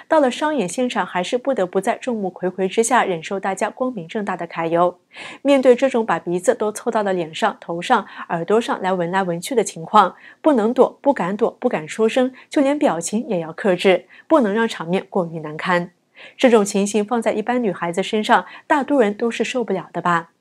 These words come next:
明星能红，或许是他们有特别的才能，更重要的就是要忍非常人之能忍，他们忍住了，所以成功了。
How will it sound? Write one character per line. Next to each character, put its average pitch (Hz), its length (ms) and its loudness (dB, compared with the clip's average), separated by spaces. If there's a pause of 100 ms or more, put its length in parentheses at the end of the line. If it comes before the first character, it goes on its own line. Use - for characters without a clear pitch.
(420)
明 226 220 6
星 330 200 2
能 220 160 4
红， 220 220 0
或 - 180 0
许 254 220 -2
是 196 160 -2
他 220 160 -6
们 208 180 0
有 170 120 -2
特 226 180 -6
别 202 100 -2
的 185 120 0
才 185 240 0
能， 185 180 2 (220)
更 330 180 2
重 302 180 0
要 277 120 -2
的 180 100 -4
就 247 180 0
是 240 200 -2
要 254 120 0
忍 220 240 -4
非 262 160 -2
常 175 200 -10
人 175 120 -2
之 220 140 -2
能 190 220 2
忍， 202 240 4 (260)
他 339 140 -4
们 320 120 2
忍 180 200 2
住 277 180 0
了， 233 140 0
所 - 200 -8
以 175 140 -2
成 165 240 -14
功 185 180 -2
了。 180 260 0